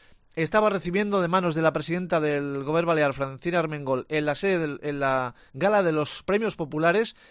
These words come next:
de esta casa de cope, ese premio de, a los deportes de, de cope, premio popular de este año dos mil veintidós. Y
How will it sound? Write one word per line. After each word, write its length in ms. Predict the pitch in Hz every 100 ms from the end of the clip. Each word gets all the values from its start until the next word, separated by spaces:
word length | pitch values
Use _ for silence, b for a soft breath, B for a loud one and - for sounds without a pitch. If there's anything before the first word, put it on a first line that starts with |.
| B B
de 120 | 156
esta 200 | 160 143
casa 240 | 160 185
de 120 | 156 139
cope, 360 | 170 190 196 -
ese 240 | 156 160
premio 440 | 170 170 175 190 B B B B
de, 400 | - 127 131 131
a 100 | 127 143
los 120 | 143
deportes 720 | 143 160 170 175 190 - -
de, 500 | 143 135 127 120 110
de 200 | 98 143
cope, 360 | 131 175 160 - b b
premio 300 | - 180 180
popular 420 | 160 135 156 170 156
de 80 |
este 160 | 160 156
año 180 | 160 151
dos 160 | 139
mil 240 | 139 180 180 135
veintidós. 800 | 127 143 135 135 165 135 - -
Y 420 | 143 160 151 135